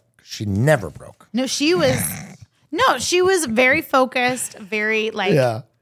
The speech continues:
Speaker 2: on it. Um, probably Jake. Jake broke a lot.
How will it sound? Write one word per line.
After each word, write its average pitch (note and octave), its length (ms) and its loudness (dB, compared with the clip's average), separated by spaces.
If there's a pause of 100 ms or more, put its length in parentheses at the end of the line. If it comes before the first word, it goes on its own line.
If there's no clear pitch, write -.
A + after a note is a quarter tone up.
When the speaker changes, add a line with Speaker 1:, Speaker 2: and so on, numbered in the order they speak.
(120)
Speaker 2:
on G#3 200 -2
it. - 260 -14 (360)
Um, B3+ 340 4
probably F#4+ 320 -8
Jake. F#3+ 480 -10 (480)
Jake C#4+ 260 -12
broke G#3 220 -6
a E3 40 -14
lot. - 420 -18